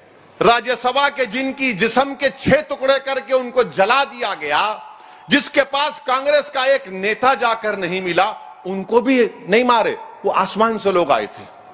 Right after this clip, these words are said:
आके spaceship में बैठ के rocket में चले गए।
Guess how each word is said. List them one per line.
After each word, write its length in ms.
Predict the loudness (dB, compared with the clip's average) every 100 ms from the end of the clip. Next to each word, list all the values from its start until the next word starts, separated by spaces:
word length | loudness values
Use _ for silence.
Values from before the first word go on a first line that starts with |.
| -20 -20 -20 -14 0
आके 480 | 2 2 0 0 0 -4 -20 -16 -8
spaceship 580 | -6 2 2 2 -6 -4
में 100 | 0
बैठ 220 | 2 2 -2
के 120 | 2
rocket 340 | 2 0 -6 -6
में 160 | -6 -2 0 -2 -2 0
चले 180 | 2 2
गए। 120 | 0